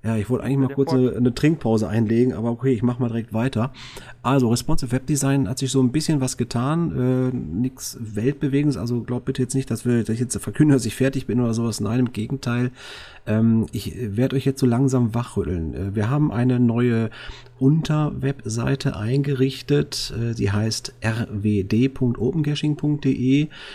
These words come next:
Speaker 1: Darauf werdet ihr in den nächsten Tagen einen noch sich formatierenden Blog finden, also ganz normalen Standard-Blog, äh, mit ohne viel Krimbim. Ähm, und diese Webseite soll folgende Funktion haben. Diese, äh, Projektseite, sage ich jetzt mal dazu,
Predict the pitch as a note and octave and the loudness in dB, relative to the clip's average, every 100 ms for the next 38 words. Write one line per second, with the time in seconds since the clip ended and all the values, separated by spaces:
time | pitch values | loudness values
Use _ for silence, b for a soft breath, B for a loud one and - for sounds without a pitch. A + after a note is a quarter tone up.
0 | B - G2+ G#2 B2 C3 - G2 G#2+ B2+ | B -8 -4 2 2 2 0 -2 2 2
1 | B2 A#2+ B2 A#2+ - A#2+ G#2+ G#2+ - A#2+ | 0 0 2 2 0 0 2 0 -2 -4
2 | - A#2 A#2+ B2 B2 G#2+ A2 A2 - - | -2 -2 0 0 0 0 0 0 -4 -2
3 | A#2 C3+ - B2 - B2 A#2+ - C#3+ C3+ | 0 0 -2 -6 -2 0 0 0 2 4
4 | B2+ G#2+ G2 A#2 - - G#2 - A#2 G2+ | 4 2 2 -2 -4 -2 0 2 0 0
5 | G#2 A2 A#2 G#2+ G#2+ G#2 - A#2+ A2+ A2+ | -2 -2 0 0 0 -4 -2 0 -2 0
6 | A2 B2 - B B B B G#2 G#2 G#2+ | -2 -2 -8 B B B B -2 2 2
7 | - A#2+ A#2 - A#2+ - A2 G#2+ C3 D#3 | 2 0 0 0 -2 0 0 2 2 2
8 | - B B B B - A#2 A#2 A2+ A#2 | -4 B B B B -2 2 2 0 -2
9 | A#2 - _ A2+ A#2 A#2 A#2 A#2 C3+ C3+ | -8 -16 _ -2 0 0 0 0 0 2
10 | B2+ C3+ A#2 A#2 A2 A2+ A#2+ A#2 G#2+ G2+ | 2 2 0 0 2 4 4 2 4 4
11 | - G2 F2+ F2 F2 E2 F#2+ G2+ G2+ G2+ | 4 2 2 0 -4 -4 -2 2 4 2
12 | G2 - - _ - - - - - - | 0 -10 -20 _ -20 -20 -18 -18 -20 -20
13 | - A#2+ C3+ - C3+ C#3 C3 A#2+ B2+ C3 | 0 4 4 2 0 2 0 0 -2 -2
14 | C3 B2 A#2+ C3 C#3 | -2 -2 -2 0 -2